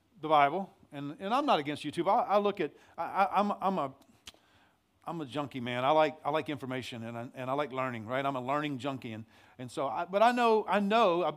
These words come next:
I've, I've been a Christian long enough. I've read the Bible many times through, many times through, and I know when I see something that's like, "Ah, no, I don't think so,"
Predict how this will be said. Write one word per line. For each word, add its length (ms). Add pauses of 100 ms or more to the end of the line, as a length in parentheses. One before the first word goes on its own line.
(120)
I've, 160 (140)
I've 120 (420)
been 260 (220)
a 20
Christian 320
long 160
enough. 220
I've 100
read 160
the 80
Bible 380
many 480
times 260
through, 160
many 220
times 240
through, 180 (320)
and 100
I 100
know 300
when 140
I 80
see 200
something 360
that's 180
like, 220
"Ah, 420
no, 260
I 60
don't 160
think 140
so," 180